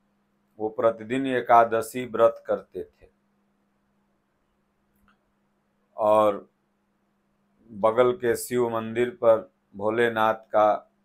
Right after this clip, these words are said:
दर्शन करते थे। जो भी संत महात्मा होते थे, उनका दर्शन करते थे। उसके बाद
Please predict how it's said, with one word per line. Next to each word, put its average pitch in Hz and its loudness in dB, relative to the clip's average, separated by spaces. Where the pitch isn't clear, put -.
दर्शन 104 -8
करते 107 -4
थे। 107 -6
जो 101 -8
भी 104 -10
संत 101 -12
महात्मा 98 -6
होते 95 -14
थे, - -18
उनका 95 -4
दर्शन 95 -10
करते 95 -14
थे। 95 -20
उसके 113 -2
बाद 117 6